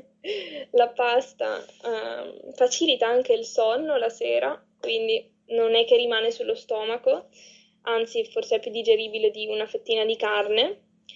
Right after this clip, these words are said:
E, e niente, esiste anche la possibilità di fare il piatto unico, quindi è come se si mangiasse la stessa cosa a pranzo e cena, perché più o meno le proporzioni,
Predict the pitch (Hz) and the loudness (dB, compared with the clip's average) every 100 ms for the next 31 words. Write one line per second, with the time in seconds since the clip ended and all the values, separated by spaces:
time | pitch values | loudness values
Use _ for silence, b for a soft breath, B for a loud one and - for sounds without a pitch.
0 | B B B - 247 240 233 233 226 226 | B B B 2 4 6 6 4 4 2
1 | 226 226 - 285 240 254 220 233 226 _ | -2 -6 -4 0 2 2 0 -2 -2 _
2 | _ _ 254 247 - 247 240 247 233 240 | _ _ -2 -2 -4 -6 -2 -2 -2 -6
3 | 247 240 247 247 226 - 240 220 220 226 | -2 0 2 2 2 -2 -2 2 2 0
4 | - 233 233 240 - 269 302 302 294 - | -8 -8 0 -2 2 0 2 -2 -4 -4
5 | 330 370 - 240 233 240 226 - 226 - | -4 -6 -10 -8 -4 -2 -4 -6 -14 -10
6 | 220 233 226 226 220 220 214 226 214 - | -8 -6 -4 -2 0 0 0 0 -2 -4
7 | 226 - 214 208 208 208 208 208 247 - | -16 -4 0 2 2 0 0 4 4 6
8 | 220 220 254 240 - 202 208 220 208 208 | 4 4 -2 -8 -10 -4 -4 -2 0 0
9 | 208 208 208 208 - 226 208 202 202 | 0 -2 0 -2 2 2 2 0 -4